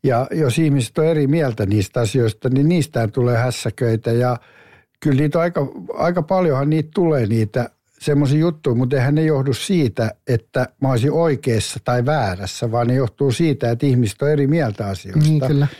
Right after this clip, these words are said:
Speaker 1: Ja siihen pitää vaan tottua, että kaikki ei ole samaa mieltä asioista.
Speaker 2: Niin, mut siis satuttaako se sua, kun jengi kirjoittaa jotain negatiivista?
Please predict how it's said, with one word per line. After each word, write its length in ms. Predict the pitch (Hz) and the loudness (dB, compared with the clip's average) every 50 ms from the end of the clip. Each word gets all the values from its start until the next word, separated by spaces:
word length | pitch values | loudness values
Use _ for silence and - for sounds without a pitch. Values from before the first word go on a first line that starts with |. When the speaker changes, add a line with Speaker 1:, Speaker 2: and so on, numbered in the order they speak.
| - - _ - | -20 -16 _ -2
Speaker 1:
Ja 60 | 208 | -2
siihen 260 | 190 277 262 160 110 | 0 2 0 0 0
pitää 280 | 110 127 117 143 131 143 | -2 0 0 0 0 0
vaan 180 | 196 202 185 | 0 -2 -2
tottua, 520 | - - 226 220 - _ _ - 120 117 113 | -2 -2 -4 -4 -4 _ _ -4 0 0 0
että 100 | 110 - | 0 0
kaikki 340 | - 156 143 - - - 160 | 0 -2 -2 -2 -2 -2 0
ei 140 | 170 185 | 0 2
ole 80 | 208 190 | 0 -2
samaa 420 | - - - 123 113 120 117 110 | -2 -2 -2 0 0 2 2 2
mieltä 460 | 110 117 117 113 110 107 - 113 110 - _ _ _ _ | 2 2 2 0 -2 -2 -2 -4 -4 -4 _ _ _ _
asioista. 680 | 151 139 110 85 101 101 92 95 92 - _ _ - - _ _ _ _ - | -2 -2 0 0 -2 -4 -6 -6 -12 -16 _ _ -20 -20 _ _ _ _ 0
Speaker 2:
Niin, 280 | 160 170 165 160 165 160 - _ _ | 2 2 4 2 2 0 -4 _ _
mut 220 | 160 160 147 - | 0 0 0 0
siis 240 | - 160 151 - - | 0 -2 -2 0 0
satuttaako 540 | 202 208 - 185 160 - - 143 139 131 - | -2 0 0 0 -2 0 -2 -2 -2 0 0
se 80 | 160 | 0
sua, 180 | 135 151 151 139 | 0 2 0 2
kun 160 | - 151 147 | 2 2 2
jengi 220 | 147 147 151 151 | 2 2 2 2
kirjoittaa 480 | 143 - 214 185 156 131 - _ 110 101 | 2 2 2 2 0 -2 -2 _ -4 -4
jotain 260 | 101 - - 95 101 | -2 -4 -4 -4 -4
negatiivista? 640 | 95 90 85 90 - - 95 92 - - - - | -6 -6 -10 -10 -12 -12 -14 -12 -14 -16 -16 -16